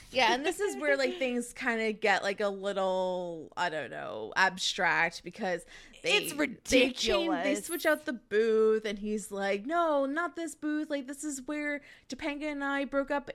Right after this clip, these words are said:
Speaker 1: and got back together eight times, and this is where Co-, um, Sean and I,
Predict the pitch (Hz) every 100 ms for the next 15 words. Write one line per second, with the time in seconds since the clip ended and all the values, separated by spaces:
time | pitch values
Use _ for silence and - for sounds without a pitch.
0 | - - 254 247 254 269 269 262 262 269
1 | 262 247 240 220 247 226 220 220 226 233
2 | 233 247 247 233 240 233 226 - - -
3 | - _ - 254 247 240 226 226 214 -
4 | - - - 247 233 247 240 226 214 214
5 | 208 208 202